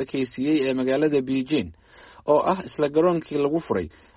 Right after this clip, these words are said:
ciyaarihii Olombikada adduunka ee sanadka labada kun iyo siddeedii, ayaa si rasmi ah u bilowday wax yar kadib markii uu goobta yimid madaxweynaha Shiinaha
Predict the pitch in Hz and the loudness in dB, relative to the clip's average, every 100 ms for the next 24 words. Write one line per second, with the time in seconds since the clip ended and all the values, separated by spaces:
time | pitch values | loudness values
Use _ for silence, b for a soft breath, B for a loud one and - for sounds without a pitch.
0 | - 139 151 202 196 160 175 160 - 165 | 0 2 4 2 2 0 0 -2 0 2
1 | 139 139 156 123 - 110 110 160 147 - | 2 2 0 -2 -4 -8 -4 -2 -4 -2
2 | 135 139 160 - 139 135 - 135 160 107 | -2 0 0 -2 -2 -2 -4 2 2 2
3 | 90 - b b b b - 135 151 - | -6 -10 b b b b -2 2 2 2
4 | 208 196 - 160 147 - 175 151 143 131 | 0 0 0 -2 0 0 0 2 4 4
5 | 131 123 B B B 185 - 175 151 233 | 4 0 B B B -2 2 0 2 -2
6 | - 82 - - 165 - 156 131 131 147 | -2 -8 -8 -8 -8 -4 -4 -2 0 0
7 | 170 - 135 127 120 123 123 131 135 160 | 0 -2 0 2 2 0 0 0 0 0
8 | 156 - 139 143 139 | -2 -4 -2 -2 -2